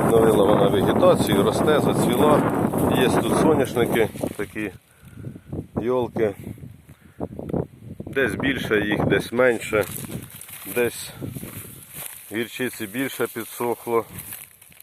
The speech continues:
Десь дужче зеленіє полосами так.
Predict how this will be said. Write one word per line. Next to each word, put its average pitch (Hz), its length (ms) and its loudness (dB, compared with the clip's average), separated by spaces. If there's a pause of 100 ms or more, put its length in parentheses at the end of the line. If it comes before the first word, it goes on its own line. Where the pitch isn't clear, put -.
(2500)
Десь 104 340 -4
дужче 117 420 -4
зеленіє 110 600 -2
полосами 98 640 0
так. 87 260 -2